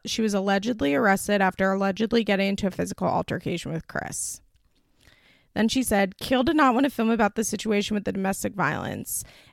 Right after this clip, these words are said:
about her getting arrested, about her breaking and entering into Chris's mom's house. She doesn't want to film about her hitting Chris because Chris cut her son's hair.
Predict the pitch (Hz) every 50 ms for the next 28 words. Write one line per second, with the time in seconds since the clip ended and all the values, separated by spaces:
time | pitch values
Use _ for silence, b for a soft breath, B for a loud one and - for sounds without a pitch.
0 | B B 220 196 202 185 185 214 226 220 240 226 247 247 247 240 208 190 - -
1 | - 196 196 185 - - 190 151 151 202 202 208 - 185 180 190 220 220 226 214
2 | 220 - 160 202 180 - - - 175 180 165 165 190 - - - - 170 139 -
3 | 143 151 - 175 226 254 247 226 - - - - - - - - - - - -
4 | - 233 226 226 233 240 269 - 285 320 277 - 254 247 247 247 202 196 - -
5 | - 196 196 185 208 214 226 254 254 - - 175 190 190 - - - 208 - 196
6 | 185 - - - 190 185 - - - - 175 - 190 185 180 - - 170 165 165
7 | - - 156 87 - -